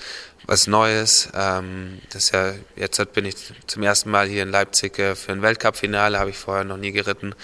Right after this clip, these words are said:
Ähm, vielleicht haben wir ja hier auch noch mal ein Highlight, wer weiß. Ähm, also natürlich, äh, so besondere Sachen sind, äh, so die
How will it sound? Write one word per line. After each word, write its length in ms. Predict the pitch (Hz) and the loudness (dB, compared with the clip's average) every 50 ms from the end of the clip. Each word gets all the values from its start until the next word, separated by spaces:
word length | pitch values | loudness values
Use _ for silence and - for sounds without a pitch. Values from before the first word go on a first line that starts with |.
| - - - - - - - - - - - | -10 -8 -8 -8 -8 -10 -14 -16 -12 -6 -2
Ähm, 380 | - - - 87 92 95 95 98 - | 0 0 0 -2 -4 -6 -8 -10 -12
vielleicht 600 | - - - 107 107 101 98 - - - - - | -12 -6 -2 0 0 0 0 -2 -8 -10 -10 -6
haben 160 | - 101 92 95 | -4 -2 0 2
wir 60 | 95 | 0
ja 80 | 90 | 0
hier 200 | 87 98 101 95 | 0 0 0 0
auch 80 | 101 107 | 2 0
noch 160 | 110 110 - | 0 -2 -6
mal 140 | 107 104 101 | -2 -2 -2
ein 160 | 101 101 101 | 0 0 2
Highlight, 420 | 107 104 104 104 104 104 98 - - | 2 2 2 4 2 0 0 0 -2
wer 100 | 92 90 | -2 0
weiß. 360 | 92 98 104 107 101 - - - - - - - - - - - - - - - - | 2 2 2 2 0 -4 -4 -6 -16 -14 -12 -10 -10 -10 -10 -10 -12 -16 -10 -2 2
Ähm, 460 | - 101 98 101 98 98 98 95 98 101 - - - - - - - - - | 4 6 6 6 4 2 -2 -4 -6 -10 -14 -20 -20 -16 -10 -10 -10 -6 -2
also 200 | - 92 - - | 0 0 2 2
natürlich, 500 | 101 95 - - 110 107 110 107 - - | 2 2 2 2 2 4 4 4 4 4
äh, 280 | 104 101 95 92 92 90 90 - - - - - - - - - - - - - - - - - - | 4 6 6 6 4 2 -2 -8 -18 -18 -20 -20 -20 -20 -20 -20 -20 -20 -20 -20 -20 -20 -20 -16 -8
so 540 | - - - - 92 87 87 87 87 87 - - - - - - - - - | -6 -4 -2 0 0 0 0 -2 -4 -8 -10 -14 -18 -20 -20 -20 -16 -8 -2
besondere 480 | 95 92 - 107 113 113 110 101 98 95 | 0 4 4 4 6 6 4 4 4 4
Sachen 320 | 104 104 98 104 98 92 | 4 2 2 0 -2 -4
sind, 340 | 90 98 95 92 90 90 - | -2 -2 -4 -4 -6 -6 -4
äh, 320 | 90 92 92 92 90 90 | -2 0 0 0 -2 -4
so 220 | 90 90 92 92 90 | -4 -6 -8 -8 -8
die 320 | 92 95 92 92 90 - | -8 -10 -12 -12 -14 -18